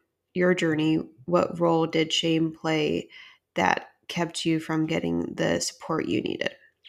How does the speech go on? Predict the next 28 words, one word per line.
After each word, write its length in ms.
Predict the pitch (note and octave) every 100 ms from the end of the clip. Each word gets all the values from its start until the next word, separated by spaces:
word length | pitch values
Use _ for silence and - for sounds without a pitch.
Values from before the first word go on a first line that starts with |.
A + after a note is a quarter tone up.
| _ _ _ _ - _ _ -
Shame 300 | - G3+ G#3
has 220 | G#3+ G#3+
played 300 | - G3+ F#3 -
a 80 |
part 460 | G3 - F3+ F3+ -
in 160 | G3 F3
all 340 | E3+ E3 E3+
intersections 640 | F3 E3+ E3+ D#3+ D#3+ E3 D#3+
of 120 | F3
my 200 | - F3
identities 600 | - - - - - - -
as 400 | E3+ E3 E3 - - - - F#3
a 80 |
queer 420 | - F3+ F3 E3+ E3+
person, 560 | - E3+ E3 - E3 E3 - -
a 80 | -
bisexual 800 | D#3+ D#3 D#3 - E3 - E3+ E3+
person, 520 | - E3 - E3 D#3+ -
a 120 | E3
neurodivergent 720 | D#3 D3+ D3+ D3+ D#3+ D#3+ - -
person, 540 | E3+ E3 - D#3+ E3 - - - -
a 60 |
woman, 480 | D#3+ D#3+ D#3+ D#3+ E3 -
and 220 | E3 D#3
non-bar-, 720 | D#3 D3+ D#3 D3+ D#3 D3+ - _ -
non-, 320 | E3 D#3+ D#3 - _ _ _
non-binary 720 | D#3+ D#3+ D#3 D3+ D3+ D3 D3
person, 540 | D3 - D3 - C#3+